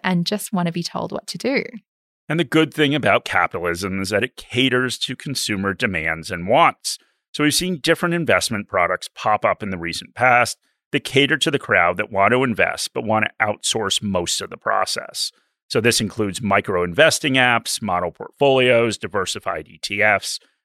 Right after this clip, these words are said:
Speaker 2: These are just some of the solutions that the financial services industry have created. In May of twenty twenty-two, there were one point eight million Aussies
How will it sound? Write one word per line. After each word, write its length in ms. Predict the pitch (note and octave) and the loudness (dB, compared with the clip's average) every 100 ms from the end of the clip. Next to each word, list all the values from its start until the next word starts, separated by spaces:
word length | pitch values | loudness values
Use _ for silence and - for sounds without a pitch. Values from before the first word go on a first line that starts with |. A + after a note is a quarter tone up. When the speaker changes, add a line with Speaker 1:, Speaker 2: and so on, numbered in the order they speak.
| - | -4
Speaker 2:
These 160 | B2 | -2
are 40 | B2+ | 0
just 220 | C#3+ - | 0 2
some 220 | - G#2+ | 2 4
of 60 | A2+ | 4
the 80 | A2+ | 2
solutions 640 | - F#2 E2+ - F#2 E2 | 0 -2 -4 -6 -8 -12
that 120 | F#2 | -10
the 80 | G#2 | -10
financial 640 | - G2+ F#2 F#2+ B2+ G#2+ G#2 | -6 -4 -2 -2 -2 -4 -4
services 600 | - G2 F2 E2+ G#2 F#2+ | -4 -2 -2 -6 -8 -8
industry 520 | F2 E2+ - G2 F#2+ | -8 -8 -10 -10 -8
have 220 | A2+ - | -8 -8
created. 640 | - G#2 G2 F#2+ G2+ F#2 - _ _ _ _ _ - | -10 -6 0 0 0 -4 -10 _ _ _ _ _ -2
In 180 | A2+ | 4
May 200 | A#2+ C#3 | 6 6
of 120 | D#3+ - | 4 0
twenty 320 | - B2+ B2 | -2 0 0
twenty-two, 800 | - G2+ F#2 E2+ - B2+ B2 B2 - | -4 -6 -6 -4 0 2 2 -2 -4
there 100 | G2 | -2
were 100 | G2 | -4
one 340 | F2+ A2 C3 | -2 -2 -2
point 300 | B2 C#3 A2+ | -4 -2 0
eight 200 | G2+ F#2 | -2 -4
million 500 | G2 G2 G#2 A2+ A2 | -2 0 0 0 0
Aussies 640 | G2+ D#2+ E2 E2+ D#2+ D#2 | 0 -2 -4 -8 -12 -10